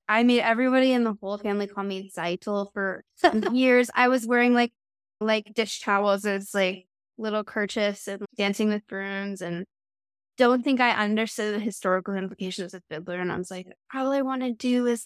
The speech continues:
Speaker 1: live in Anatevka." My parents were like,
Speaker 2: Yeah.
Speaker 1: "They sing there." I was like, and Model is such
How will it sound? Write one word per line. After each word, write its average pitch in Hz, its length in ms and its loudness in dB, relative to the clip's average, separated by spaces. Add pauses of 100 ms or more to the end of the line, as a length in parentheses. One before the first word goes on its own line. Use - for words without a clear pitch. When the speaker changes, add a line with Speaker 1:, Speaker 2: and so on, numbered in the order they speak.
(100)
Speaker 1:
live 254 300 0
in 247 100 2
Anatevka." 240 1120 2
My 226 120 -2
parents 220 360 -8
were 214 80 -8
like, 202 200 -10 (260)
Speaker 2:
Yeah. 202 420 2
Speaker 1:
"They 277 140 2
sing 254 380 4
there." 220 400 0 (800)
I 254 160 6
was 247 240 4
like, 226 420 4 (280)
and 302 280 4
Model 277 540 6
is 262 240 2
such - 560 -8